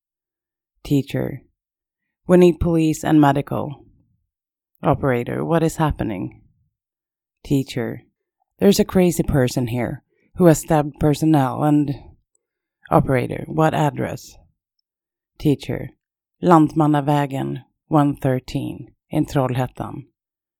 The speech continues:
Operator, one sixteen? Teacher, one thirteen. Operator, Kronans School in Trollhättan. Teacher,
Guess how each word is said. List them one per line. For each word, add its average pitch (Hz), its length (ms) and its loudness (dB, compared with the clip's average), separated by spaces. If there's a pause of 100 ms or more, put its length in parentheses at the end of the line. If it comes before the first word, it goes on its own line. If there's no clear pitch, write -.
(200)
Operator, 127 640 -2
one 151 180 4
sixteen? 160 600 0 (800)
Teacher, 117 440 -2
one 147 280 0
thirteen. 135 680 -4 (800)
Operator, 131 680 -4 (540)
Kronans 160 520 4
School 135 540 0
in 135 180 -4
Trollhättan. 127 760 -6 (960)
Teacher, 131 520 -4